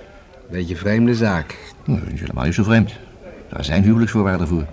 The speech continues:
Speaker 2: Als hij met haar getrouwd is om dat geld... dan zou hij haar dat geld dus afhandig moeten proberen te maken... ondanks die huwelijksvoorwaarden. Maar dat vlot blijkbaar niet zo erg. Intussen heeft ze dat vriendje,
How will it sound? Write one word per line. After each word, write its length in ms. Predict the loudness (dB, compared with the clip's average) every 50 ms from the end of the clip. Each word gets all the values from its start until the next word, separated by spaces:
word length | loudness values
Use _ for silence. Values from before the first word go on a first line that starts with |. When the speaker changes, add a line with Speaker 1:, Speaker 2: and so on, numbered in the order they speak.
| -12 -20 -20 -20 -20 -20 -20 -20 -20 -20 -20 -20 -20 -20 -20 -20 -20 -20 -20 -20 -20 -20 -20 -20 -20 -20 -20 -8 0
Speaker 2:
Als 140 | 2 2 4
hij 80 | 6 4
met 140 | 4 4
haar 80 | 2 2
getrouwd 360 | 0 -2 -2 -2 -2 0 2
is 80 | 2 2
om 100 | 2 2
dat 100 | 0 0
geld... 460 | -2 2 4 4 4 4 0 -4 -14 -18 -18 -20 -20 -20 -20 -20 -20 -20 -20 -20 -20 -20 -16 -6 0
dan 120 | 0 2
zou 200 | 2 4 2 2
hij 80 | 2 0
haar 100 | -2 -4
dat 100 | -4 -4
geld 220 | -4 -4 -4 -2
dus 140 | -4 -4 -4
afhandig 420 | -6 -6 -4 -4 -4 -4 -4 -2
moeten 200 | -4 -4 -4 -4
proberen 360 | -4 -4 0 2 2 2 2
te 100 | 2 2
maken... 300 | 2 2 2 0 -2 -4 -4
ondanks 440 | -2 0 2 2 4 2 2 0 0
die 100 | 0 2
huwelijksvoorwaarden. 720 | 2 2 2 2 -2 -2 -4 -4 -4 -4 -4 -6 -6 -10 -12 -16 -20 -20 -18 -12
Maar 200 | -8 -6 -4 -4
dat 140 | -4 -4 -6 -8
vlot 320 | -8 -6 -4 -4 -4 -4
blijkbaar 340 | -6 -8 -6 -6 -8 -8 -8 -8
niet 140 | -8 -10 -8
zo 80 | -8 -8
erg. 240 | -8 -8 -10 -12 -14 -18 -20 -20 -20 -20 -20 -20 -20 -20 -20 -20 -20 -20 -20 -20 -20 -14 -4
Intussen 460 | 0 0 4 4 4 4 4 4 4 4
heeft 160 | 4 4 2
ze 80 | 0
dat 160 | -2 -2 -2 0
vriendje, 360 | 0 0 0 0 -2 -6